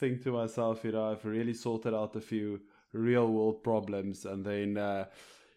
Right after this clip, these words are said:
usually afterwards, you know, they don't seem so lucrative to pursue. Uh, so, <laughs> but I do enjoy having a, f-, a few, uh, interesting discussions with myself and entertain,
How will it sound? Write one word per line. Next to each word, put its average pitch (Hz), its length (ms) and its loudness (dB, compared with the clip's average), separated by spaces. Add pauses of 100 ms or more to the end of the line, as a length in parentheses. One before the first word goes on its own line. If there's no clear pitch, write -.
usually 123 320 2
afterwards, 104 720 0
you 98 80 -2
know, 92 300 -4 (300)
they 104 160 2
don't 104 220 4
seem 104 280 0
so 98 200 -2 (220)
lucrative 101 480 -2
to 101 100 -6
pursue. 95 580 -4 (220)
Uh, 92 320 -6
so, 92 420 -4 (300)
<laughs> - 280 -2
but 131 300 0 (560)
I 123 140 0
do 127 160 0
enjoy 123 360 4
having 107 460 2
a, 107 40 0
f-, - 180 -8
a 104 120 -4
few, 101 520 0
uh, 98 280 0 (120)
interesting 104 640 -6 (120)
discussions 104 560 -8
with 104 200 -12
myself 101 520 -8
and 95 280 -8
entertain, 98 720 -8